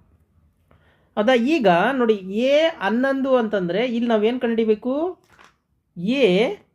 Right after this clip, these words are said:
ಮೂವತ್ತೊಂದು is equal to question mark. ಇದನ್ನ ಕಂಡುಹಿಡಿಬೇಕು. ಎ ಮೂವತ್ತೊಂದನೇ ಪದ ಎಷ್ಟು ಅಂತ ನಾವು ಬರಿಬೇಕಾಗತ್ತೆ. ಈಗ ಎ ಹನ್ನೊಂದು ಅಂದ್ರೆ ನೋಡಿ, ಎ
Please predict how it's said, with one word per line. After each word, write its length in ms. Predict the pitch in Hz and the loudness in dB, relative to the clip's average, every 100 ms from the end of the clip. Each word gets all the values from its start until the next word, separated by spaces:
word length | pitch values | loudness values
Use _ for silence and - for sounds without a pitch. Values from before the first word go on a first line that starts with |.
| _ | _
ಮೂವತ್ತೊಂದು 920 | 180 202 233 226 220 220 220 226 311 233 | -4 2 2 2 -2 -2 0 -2 0 0
is 120 | 180 | 0
equal 320 | 190 185 180 | -2 -2 -2
to 120 | 175 | -4
question 420 | - 180 156 196 170 | -4 -6 -2 -2 0
mark. 340 | 147 110 139 | -2 -4 -6
ಇದನ್ನ 220 | 185 202 | -4 -4
ಕಂಡುಹಿಡಿಬೇಕು. 460 | 247 180 151 127 202 | -2 0 0 0 0
ಎ 100 | 233 | 0
ಮೂವತ್ತೊಂದನೇ 560 | 214 208 214 202 190 | 2 0 0 -2 -2
ಪದ 160 | 180 190 | -2 -2
ಎಷ್ಟು 500 | 226 170 151 - 151 | 0 0 -4 -4 -2
ಅಂತ 200 | 123 135 | -2 -4
ನಾವು 360 | 247 185 151 139 | -4 -2 -2 -2
ಬರಿಬೇಕಾಗತ್ತೆ. 1000 | 147 156 135 127 127 - 277 370 _ _ - | -2 -2 -2 -2 -4 -2 -4 -6 _ _ -12
ಈಗ 120 | 277 | -2
ಎ 300 | 277 226 220 311 302 | 0 0 0 0 0
ಹನ್ನೊಂದು 500 | 180 214 262 254 247 | -2 0 0 2 2
ಅಂದ್ರೆ 300 | 220 233 240 | 0 -2 -4
ನೋಡಿ, 220 | 196 190 294 - - | -2 -4 -4 -8 -18
ಎ 400 | 196 233 277 | -8 -6 -4